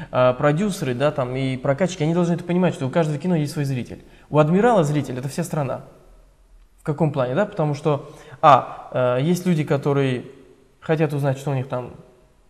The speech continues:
в истории происходило. Понятно, что там все соврали, но это не важно, да? То есть интересно узнать. Есть люди там, э, которые пошли на эту промо-акцию, да? Есть люди просто, да, там, люди вот как раз за сорок.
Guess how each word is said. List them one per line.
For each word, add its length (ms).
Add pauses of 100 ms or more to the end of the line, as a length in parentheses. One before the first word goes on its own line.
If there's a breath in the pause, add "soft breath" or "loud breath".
(180)
в 140
истории 320
происходило. 520
Понятно, 260
что 100
там 120
все 520
соврали, 380
но 100
это 140
не 60
важно, 220
да? 180
То 80
есть 120 (320)
интересно 520
узнать. 260 (420 loud breath)
Есть 240
люди 180
там, 280 (300 loud breath)
э, 120
которые 360
пошли 260
на 60
эту 100
промо-акцию, 600
да? 180 (200 loud breath)
Есть 260
люди 160
просто, 360
да, 140
там, 160 (160 loud breath)
люди 200
вот 120
как 120
раз 160
за 140
сорок. 420